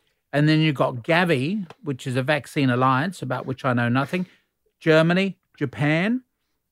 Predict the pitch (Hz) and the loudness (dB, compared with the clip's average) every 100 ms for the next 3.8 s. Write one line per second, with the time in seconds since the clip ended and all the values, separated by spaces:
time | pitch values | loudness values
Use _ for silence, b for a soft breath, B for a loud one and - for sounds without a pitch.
0 | _ 151 170 180 214 269 - 240 165 165 | _ 0 2 4 4 4 2 2 4 2
1 | 185 - 156 156 - - - 208 226 - | 2 -2 -2 0 0 -2 -2 0 0 0
2 | 127 139 139 143 135 - - 190 185 151 | -2 -2 0 0 0 -4 -4 0 2 2
3 | - 139 98 - - 151 - | 2 -2 -2 -8 -4 -4 -4